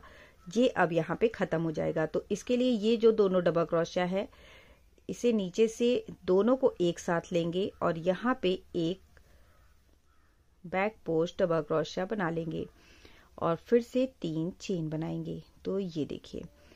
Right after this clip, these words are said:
ये पैटर्न हमारा ख़त्म हो चुका। फ्रंट से दिखा दूँ आपको, तो यहाँ पे नई डिजाइन ये स्टार्ट हो गई एक डबल क्रोशिया के साथ। ये पैटर्न जैसे ही खत्म होगा, दूसरी डिजाइन के लिए ये भी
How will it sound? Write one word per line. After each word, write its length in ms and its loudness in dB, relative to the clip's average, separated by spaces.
ये 200 2
पैटर्न 360 0
हमारा 360 0
ख़त्म 360 -4
हो 120 0
चुका। 340 -4
फ्रंट 220 0
से 80 -4
दिखा 280 -2
दूँ 180 -2
आपको, 420 -2
तो 100 -8
यहाँ 400 -2
पे 200 -2
नई 260 0
डिजाइन 380 2
ये 200 0
स्टार्ट 340 0
हो 80 0
गई 260 2
एक 160 2
डबल 200 2
क्रोशिया 340 0
के 100 -2
साथ। 220 -2
ये 260 4
पैटर्न 360 2
जैसे 260 4
ही 120 2
खत्म 340 0
होगा, 280 2
दूसरी 360 -2
डिजाइन 320 2
के 100 -4
लिए 140 2
ये 200 -2
भी 220 -4